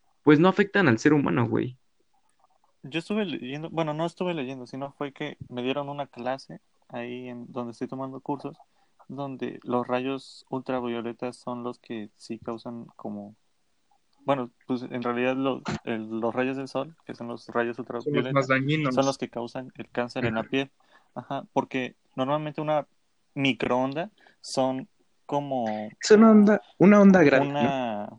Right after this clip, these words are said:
Speaker 2: una línea que va arriba, abajo, arriba, abajo, pero muy grande.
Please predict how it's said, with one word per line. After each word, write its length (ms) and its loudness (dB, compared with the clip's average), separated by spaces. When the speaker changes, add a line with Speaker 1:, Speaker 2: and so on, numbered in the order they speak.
Speaker 2:
una 240 0
línea 340 -2
que 140 -2
va 200 4
arriba, 560 4
abajo, 480 2
arriba, 360 -2
abajo, 400 -4
pero 160 -2
muy 220 -4
grande. 320 -6